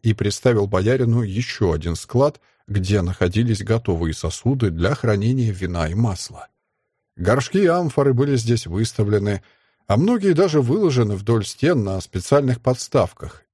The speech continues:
и снабжены подпорками, чтобы не укатились, поскольку вес имели немалый. "Все собственного изготовления", — с гордостью заявил Макар, — "для вина и масла. Жаль, только айнахои греческой нету,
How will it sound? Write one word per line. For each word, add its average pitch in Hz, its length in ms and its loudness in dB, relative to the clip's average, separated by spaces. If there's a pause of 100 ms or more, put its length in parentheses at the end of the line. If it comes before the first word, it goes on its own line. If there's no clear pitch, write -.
и 160 120 2
снабжены 135 560 2
подпорками, 123 720 0
чтобы 98 420 -4
не 98 120 0
укатились, 107 640 0 (240)
поскольку 185 500 0
вес 151 340 0
имели 123 300 2
немалый. 117 640 -4 (400)
"Все 214 380 2
собственного 160 600 0
изготовления", — 113 800 -2 (360)
с 107 100 -2
гордостью 143 500 0
заявил 110 380 0
Макар, — 104 500 -4
"для 92 300 0
вина 202 260 0
и 170 80 2
масла. - 520 -6 (480)
Жаль, 190 340 4
только 190 360 2
айнахои 185 540 0
греческой 165 580 0
нету, 143 520 0